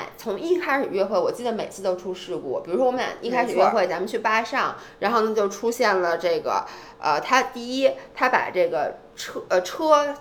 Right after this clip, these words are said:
Speaker 1: 草地车给开翻了，翻沟里了，我们俩都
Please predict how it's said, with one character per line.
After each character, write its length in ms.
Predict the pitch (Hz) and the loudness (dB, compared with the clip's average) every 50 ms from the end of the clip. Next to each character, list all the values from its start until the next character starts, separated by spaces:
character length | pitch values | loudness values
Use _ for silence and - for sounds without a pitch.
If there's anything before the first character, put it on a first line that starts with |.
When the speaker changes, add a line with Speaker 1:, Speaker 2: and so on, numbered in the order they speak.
| - | -14
Speaker 1:
草 280 | - - - 160 143 143 | -6 0 2 2 2 2
地 220 | - 240 254 233 | 0 -4 -6 -6
车 300 | - - - 302 285 277 | -6 -6 2 4 4 4
给 140 | 269 - - | 4 2 -2
开 240 | - - - 226 277 | -2 0 2 2 2
翻 320 | 277 - 254 247 262 262 | 2 2 0 0 2 0
了， 160 | 240 170 - | 0 -2 -2
翻 280 | - - - 254 247 262 | -2 -2 -2 -2 0 0
沟 220 | 247 254 247 247 | 2 2 4 4
里 60 | 247 - | 2 2
了， 80 | 139 | 0
我 80 | 170 175 | 0 0
们 60 | 208 | 0
俩 120 | 220 170 | 0 0
都 100 | 160 180 | 0 0